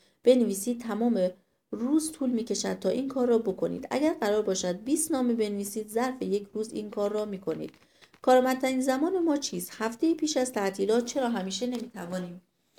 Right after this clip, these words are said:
همانطور کار کنیم؟ تصمیمات لازم را بگیریم، میزمان را تمیز کنیم و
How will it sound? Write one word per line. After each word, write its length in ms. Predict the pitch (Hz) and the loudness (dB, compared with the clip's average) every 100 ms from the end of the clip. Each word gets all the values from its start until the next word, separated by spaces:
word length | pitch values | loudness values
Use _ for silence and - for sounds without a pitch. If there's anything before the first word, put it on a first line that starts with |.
| - _ _ _ | -20 _ _ _
همانطور 640 | - 285 330 330 320 294 285 | -2 2 4 2 4 4 4
کار 400 | - 226 202 202 | 0 4 4 4
کنیم؟ 340 | 165 143 - _ - - _ _ - | 0 -2 -10 _ -20 -20 _ _ -2
تصمیمات 600 | 262 262 269 262 311 370 | 2 2 0 0 0 4
لازم 400 | 349 247 247 233 | 4 6 4 4
را 100 | 233 | 4
بگیریم، 640 | 226 190 180 175 185 - - | 4 2 0 -4 -4 -6 -6
میزمان 840 | 226 226 233 233 240 254 254 240 | -4 0 2 2 4 2 4 4
را 140 | 240 | 4
تمیز 440 | 233 196 190 208 202 | 2 -2 -2 -4 -4
کنیم 300 | 185 180 180 | -4 -4 -2
و 180 | 180 | -2